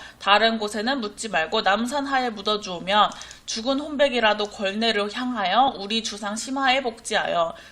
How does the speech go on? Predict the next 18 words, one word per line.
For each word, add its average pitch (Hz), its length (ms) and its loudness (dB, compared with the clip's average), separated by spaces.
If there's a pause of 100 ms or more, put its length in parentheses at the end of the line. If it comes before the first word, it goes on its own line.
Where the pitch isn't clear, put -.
주야로 269 480 4
간하여 208 480 2
왕비를 220 500 2
다시 226 280 -6
환궁하게 277 580 0
하올 240 260 2
것이니 185 580 -6 (280)
아무리 247 360 2
죽은 233 300 -2
사람의 233 340 4
말이라 190 380 2
하옵고 226 540 0
저버리지 214 640 -2
마시며 175 580 -2 (280)
부디 285 280 0
명심하옵소서. 202 1120 0 (960)
자기가 240 320 4
죽어서라도 254 920 6